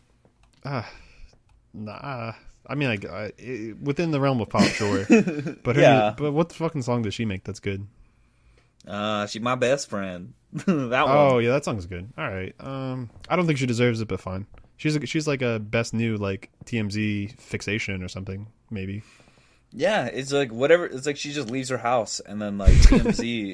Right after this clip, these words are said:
Speaker 2: it just finds a story somehow. Like,
Speaker 1: Yeah.
Speaker 2: I don't know how.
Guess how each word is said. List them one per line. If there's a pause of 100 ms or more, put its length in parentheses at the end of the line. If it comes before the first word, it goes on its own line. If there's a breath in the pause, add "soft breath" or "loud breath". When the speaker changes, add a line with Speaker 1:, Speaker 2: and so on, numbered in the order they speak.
(140)
Speaker 2:
it
just
finds
a
story
somehow. (180)
Like,
Speaker 1:
Yeah.
Speaker 2:
I
don't
know (160)
how.